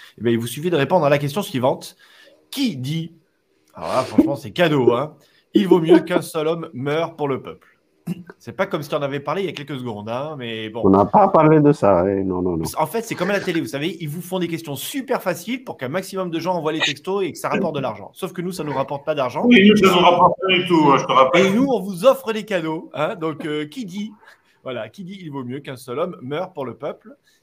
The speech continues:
Speaker 1: et donc le premier qui répond dans notre chat, eh ben, euh, il gagne tout simplement.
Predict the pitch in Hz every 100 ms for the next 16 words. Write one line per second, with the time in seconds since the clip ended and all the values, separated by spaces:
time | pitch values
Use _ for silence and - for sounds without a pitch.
0 | _ - 131 123 127 120 185 196 185 160
1 | 151 139 127 117 123 139 190 165 123 135
2 | - 107 - 123 - 180 - 123 104 113
3 | 135 107 107 98 98 - 107 107 127 107
4 | 110 -